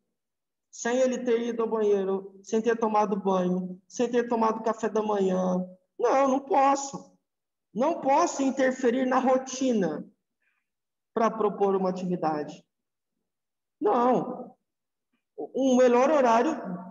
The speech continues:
provavelmente vai ser depois. Não, ele pode brincar de dama, pode jogar dominó, não tem problema. Mas não pode ser no horário que ele tá, que é o horário do banho, né?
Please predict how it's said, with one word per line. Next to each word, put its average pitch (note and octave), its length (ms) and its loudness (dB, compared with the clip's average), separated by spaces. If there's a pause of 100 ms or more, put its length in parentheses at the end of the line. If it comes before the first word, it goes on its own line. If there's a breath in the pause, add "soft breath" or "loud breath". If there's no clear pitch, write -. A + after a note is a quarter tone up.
(400)
provavelmente A3 920 0
vai G4 140 -2
ser A#3 220 -2
depois. C4+ 680 -2 (500)
Não, A#3 400 0
ele D#3+ 120 -6
pode B3+ 340 -2
brincar G#3 320 -4
de F3+ 120 -6
dama, F#3 580 -2 (300)
pode B3 280 2
jogar G3 240 0
dominó, F#3+ 440 0
não D4+ 140 -4
tem D4 160 -2
problema. E3+ 440 -4 (400)
Mas A3 220 0
não C4 100 0
pode F#3+ 240 -2
ser G3 120 -2
no G#3+ 80 0
horário F3+ 300 0
que G3 80 -4
ele G3+ 100 -4
tá, G3 480 -2 (320)
que F3 180 -6
é F3 60 2
o E3+ 200 -4
horário E3+ 340 0
do G#3+ 80 -4
banho, G#3 340 -2
né? E3+ 220 -4